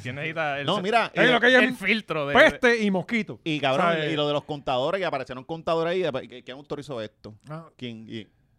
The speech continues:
Speaker 3: Cabrón, tú, tú has
Speaker 2: Espérate,
Speaker 3: pasado
Speaker 2: uno, uno,
Speaker 1: No.
Speaker 2: uno hace una instalación
Speaker 3: ¿Tú
Speaker 2: así
Speaker 3: has
Speaker 2: de
Speaker 3: hecho una
Speaker 2: te-
Speaker 3: conexión de luz alguna vez?
Speaker 2: No.
Speaker 3: Cabrón, es un trabajo hijo de puta.
Speaker 2: Sí, sí, sí.
Speaker 3: Eso es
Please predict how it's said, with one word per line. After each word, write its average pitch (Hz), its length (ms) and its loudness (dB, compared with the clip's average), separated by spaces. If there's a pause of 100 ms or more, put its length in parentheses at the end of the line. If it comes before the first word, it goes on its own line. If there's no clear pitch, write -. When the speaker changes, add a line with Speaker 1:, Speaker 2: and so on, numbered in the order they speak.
(180)
Speaker 3:
Cabrón, 135 400 -10
tú, 151 260 -10
tú 160 100 -2
has 175 80 0
Speaker 2:
Espérate, 196 220 -2
Speaker 3:
pasado 127 200 -4
Speaker 2:
uno, 123 200 -10
uno, 156 180 -2
Speaker 1:
No. 156 140 -4 (240)
Speaker 2:
uno 113 160 -8
hace 139 100 -6
una 180 80 -4
instalación 196 440 -2
Speaker 3:
¿Tú 202 60 -4
Speaker 2:
así 185 100 2
Speaker 3:
has 180 80 4
Speaker 2:
de 233 100 4
Speaker 3:
hecho 254 80 2
una 262 100 4
Speaker 2:
te- - 40 -4
Speaker 3:
conexión 262 420 2
de 254 100 2
luz 254 100 0
alguna 247 300 -2
vez? 220 280 -2
Speaker 2:
No. 107 200 -8 (100)
Speaker 3:
Cabrón, 135 200 -8
es - 80 -12
un 165 100 -10
trabajo 151 320 -4
hijo 170 180 -6
de 156 60 -6
puta. 101 280 -14
Speaker 2:
Sí, 104 80 -18
sí, 107 180 -16
sí. 120 220 -12
Speaker 3:
Eso 170 260 -4
es 208 100 -4